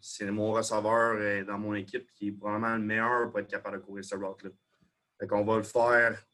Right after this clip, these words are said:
en walkthrough, quinze minutes peut-être, là, pour éliminer les gros concepts de passe, euh, le mercredi que l'autre, l'autre équipe va faire. Ensuite de ça, ben, on a un pass review, euh, comme que je disais, qu'on divise le terrain. Donc, strong side, weak side, tout le monde ensemble.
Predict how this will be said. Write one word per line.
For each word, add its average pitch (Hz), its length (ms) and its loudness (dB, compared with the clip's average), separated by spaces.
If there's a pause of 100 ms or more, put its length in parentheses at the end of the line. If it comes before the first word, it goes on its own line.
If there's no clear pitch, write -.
(120)
en 131 160 4
walkthrough, 131 640 4 (220)
quinze 123 220 0
minutes 123 300 0
peut-être, 123 380 0
là, 127 120 2
pour 107 240 -6
éliminer 113 460 0
les 110 140 -4
gros 117 240 -2
concepts 113 420 -6
de 107 100 -2
passe, 113 720 -4
euh, 95 140 -4
le 95 160 -4
mercredi 101 640 -4
que 104 100 -10
l'autre, 98 400 -4
l'autre 98 180 -8
équipe 104 220 -8
va 101 140 0
faire. 107 440 0 (560)
Ensuite 110 220 -2
de 110 60 4
ça, 117 160 2
ben, 113 100 8
on 113 100 4
a 110 40 6
un 104 60 4
pass 107 320 2
review, 110 340 0
euh, 104 40 2
comme 101 200 -2
que 101 120 -4
je 98 60 -4
disais, 104 200 0
qu'on 101 200 -4
divise 107 400 -2
le 107 120 -2
terrain. 104 520 0 (240)
Donc, 98 260 -8
strong 117 240 -6
side, 113 280 2
weak 110 180 -2
side, 104 320 -4
tout 107 80 -10
le 104 60 -4
monde 101 140 -2
ensemble. 104 340 -8